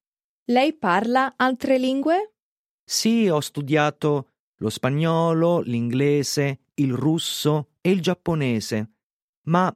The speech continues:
Speaker 2: ho anche ricevuto buoni voti in matematica e informatica.
Speaker 1: Benissimo. Possiamo incontrarci giovedì alle sedici dopo scuola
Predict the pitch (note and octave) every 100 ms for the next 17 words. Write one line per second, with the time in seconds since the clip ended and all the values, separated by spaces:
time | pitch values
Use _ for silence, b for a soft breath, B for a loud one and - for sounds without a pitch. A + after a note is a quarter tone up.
0 | - E3 A3 B3 G#3 F3+ E3+ D3+ D#3+ F3+
1 | C#3+ C3+ D#3+ D#3+ C#3+ C#3+ B2 - C3 D#3+
2 | - C#3 C3+ B2 - A#2 D3+ C#3+ - A#2
3 | E3 G3+ G3+ - C#3+ - F3 E3+ D#3 D#3+
4 | F3+ G#3+ F3 A#2+ - G2 G2 _ _ _
5 | _ G3+ G3 F3+ F#3+ A#3 - G#3 F#3 G3
6 | G3 _ _ _ _ _ _ _ _ _
7 | - C#4+ - G#4 D4 G#3 G#3+ G#3 G#3 G3
8 | G3+ - G#3+ A3 A3 B3 D4 F3+ F#3+ _
9 | _ - A#3+ B3+ - F4 G3 F#3+ F#3+ F3
10 | - G#3+ C4 C#4 - - C4 F#3 F3 F#3+